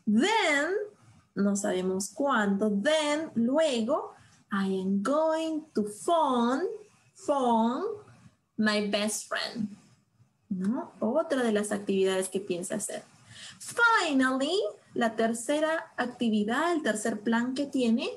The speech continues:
I am going to read my favorite book. Todo lo que te había dicho en español hace un rato, manejará, llamará, leerá, está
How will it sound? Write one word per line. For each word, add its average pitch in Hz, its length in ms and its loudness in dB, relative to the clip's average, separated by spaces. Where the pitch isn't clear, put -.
I 220 340 2
am 208 300 2
going 381 880 2
to 233 300 0
read 320 480 0
my 202 380 0
favorite 262 840 0
book. - 420 -4
Todo 427 320 4
lo 403 80 2
que 330 100 2
te 254 100 0
había 254 240 2
dicho 269 320 0
en 254 80 2
español 196 560 0
hace 208 260 0
un 202 120 4
rato, 202 520 -2
manejará, 208 1160 2
llamará, 208 1160 0
leerá, 208 560 4
está 294 320 -2